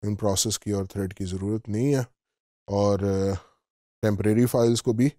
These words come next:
आप, अ, डिलीट कर दें, जो ये अरे क्रिएट की थी इसको भी आप डिलीट कर दें, और सारे जितने भी हैंडल्स आपने क्रिएट किए थे इनको आप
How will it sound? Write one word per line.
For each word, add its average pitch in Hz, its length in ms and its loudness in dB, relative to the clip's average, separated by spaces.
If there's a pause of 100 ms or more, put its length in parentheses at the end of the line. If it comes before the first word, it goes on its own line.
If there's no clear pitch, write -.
(440)
आप, 101 500 -2
अ, 95 280 -4
डिलीट 92 360 0
कर 117 200 -2
दें, 110 200 -4 (460)
जो 98 160 -2
ये 98 420 0
अरे 104 420 0
क्रिएट 107 340 -2
की 101 160 -6
थी 98 140 -6
इसको 95 220 -6
भी 104 140 -6
आप 101 120 -2
डिलीट 95 320 -6
कर 92 180 -10
दें, 95 220 -10 (600)
और 90 460 -8 (320)
सारे 107 280 2
जितने 110 320 0
भी 113 120 0
हैंडल्स 104 340 -2
आपने 98 280 -4
क्रिएट 104 360 -6
किए 139 180 -4
थे 151 120 -6 (760)
इनको 98 500 -4
आप 160 80 -6